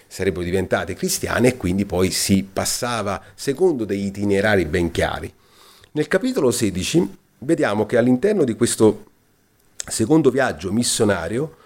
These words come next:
versetto sei al versetto dieci, vediamo una particolarità che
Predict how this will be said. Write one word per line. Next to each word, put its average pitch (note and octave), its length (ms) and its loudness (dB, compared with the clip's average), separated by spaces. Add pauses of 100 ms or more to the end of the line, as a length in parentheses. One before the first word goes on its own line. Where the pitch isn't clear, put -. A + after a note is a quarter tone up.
(280)
versetto A#2 560 -2
sei E2+ 440 -6 (260)
al F#2+ 180 -6
versetto G2 500 0
dieci, E2 420 -2 (260)
vediamo A#2+ 560 -2 (500)
una B2+ 260 2
particolarità G#2 880 -2
che A2 260 2